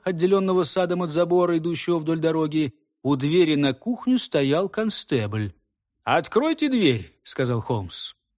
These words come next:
«Ну-с, вот на этой лестнице стоял молодой мистер Кёнингем и видел, как двое людей боролись как раз на том месте, где мы стоим теперь.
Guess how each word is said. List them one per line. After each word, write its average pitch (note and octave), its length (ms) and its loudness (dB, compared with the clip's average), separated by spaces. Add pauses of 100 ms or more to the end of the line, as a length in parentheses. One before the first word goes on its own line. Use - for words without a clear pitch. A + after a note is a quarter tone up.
«Ну-с, A3+ 720 0 (400)
вот A#3+ 300 4
на C4+ 200 4
этой - 220 4
лестнице F3+ 640 4
стоял E3 400 2
молодой G#3+ 440 4
мистер G#3 400 2
Кёнингем F3 720 0 (320)
и C3 100 0
видел, E3 300 2
как D3+ 220 2
двое A3+ 360 2
людей F#3 420 2
боролись G#3 720 2
как G3+ 260 2
раз F#3+ 220 2
на D#3+ 120 -2
том F#3+ 220 2
месте, A#3+ 380 0
где F3+ 200 2
мы G3+ 280 6
стоим D3 360 0
теперь. A#2+ 420 -4